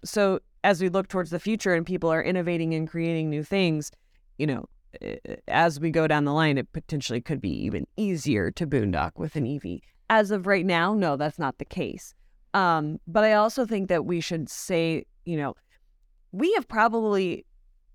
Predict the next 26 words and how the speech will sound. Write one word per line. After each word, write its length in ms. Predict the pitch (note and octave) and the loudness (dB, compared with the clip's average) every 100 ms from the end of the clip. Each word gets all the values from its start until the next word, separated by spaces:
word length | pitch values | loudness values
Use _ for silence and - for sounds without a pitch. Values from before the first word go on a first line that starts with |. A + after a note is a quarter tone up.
| _ _ _ - - | _ _ _ -18 -12
time 300 | - D4+ E4+ | -2 2 4
constraints 720 | C#4 A3+ G3 G3+ F#3 F3+ - - _ _ _ _ | 2 0 -2 0 2 0 -6 -16 _ _ _ _
cause 340 | D#3+ F3+ F3+ F3 | 0 2 4 4
us 240 | E3+ - | 2 0
not 300 | F3 E3 - | 0 0 0
to, 240 | - D#3+ D3+ | -4 -2 0
and 140 | D#3+ | 0
this 160 | F#3 B3+ | -2 0
is 140 | A#3+ | 0
not 220 | G#3 G3 | 2 2
time 200 | G3+ F#3 | 0 -2
constraints 400 | F#3+ F#3+ F3+ E3 | -2 -2 -2 -2
for 120 | - D3+ | -4 -6
charging, 440 | D#3 E3 A#3 B3+ | -2 0 2 0
this 160 | G#3+ G#3 | 0 -4
is 120 | F#3+ | -6
time 240 | F3 F#3 | -4 -2
constraints 360 | F#3+ F3 D#3+ - | -2 -2 -4 -4
just 220 | D#3+ - | -6 -6
in 80 | D3+ | -4
life, 320 | C3 - - | -2 -4 -8
to 100 | - | -8
just 240 | D#3+ D#3+ D#3 | -8 -8 -2
go 260 | F#3 F#3 | 2 2
far 360 | F#3 G3 E3 D#3 | 2 4 4 4
away, 360 | D#3 D3 - | 2 0 -4